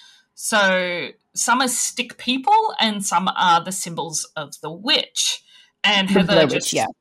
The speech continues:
Speaker 1: yeah, Heather straight up, straight up says, "I don't know what any of this means." So, um, these symbols are recurring throughout the film and the marketing materials for the movie. So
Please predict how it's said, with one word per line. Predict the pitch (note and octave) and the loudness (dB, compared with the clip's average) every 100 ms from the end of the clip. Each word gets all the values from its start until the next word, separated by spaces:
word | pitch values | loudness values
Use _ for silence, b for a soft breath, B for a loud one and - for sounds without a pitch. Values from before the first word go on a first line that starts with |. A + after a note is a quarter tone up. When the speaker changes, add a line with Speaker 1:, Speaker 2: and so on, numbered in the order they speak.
| _ _ _ _ | _ _ _ _
Speaker 1:
yeah, | G#3+ G#3+ A#2+ | 0 2 2
Heather | G3+ G3 | 0 -2
straight | - F3 E3 | -2 -2 -2
up, | - _ | -8 _
straight | - E3+ D#3+ | -8 -4 -4
up | - | -4
says, | D3 D3 - | -8 -8 -2
"I | F3 F3 | 2 4
don't | E3+ D3+ | 2 -4
know | D3+ C3 D3 | -8 -10 -10
what | E3 B2+ - | -8 -8 -8
any | A#2+ | -10
of | A2 - | -10 -12
this | D#2 - | -12 -8
means." | G2+ - - - b b b b | -8 -10 -12 -16 b b b b
So, | - - G#3+ G3 G3 - | -8 0 2 4 2 2
um, | G3+ F#3+ F3+ E3+ - _ _ _ - - | 2 2 0 -4 -16 _ _ _ -16 -12
these | G3 C4 E4 | -4 -2 0
symbols | F4+ E4+ F#4 | -2 -4 -4
are | D4 | -4
recurring | A#3 A3 F3+ D#3+ E3+ G#3+ | -2 -4 -2 -2 -2 -4
throughout | A3 E3 - | -2 -2 -2
the | E3+ | -4
film | - A#2 D2+ - - _ _ - | -10 -8 -8 -12 -20 _ _ -2
and | G3 G#3+ A3 | 0 2 0
the | |
marketing | G3+ E3+ F#3 F#3 | 2 2 2 -6
materials | F3 E3+ D#3 C3 - | -10 -8 -6 -6 -8
for | D#3 | -8
the | F#3+ | -4
movie. | D4+ D4+ - | -2 -4 -6
So | - | -6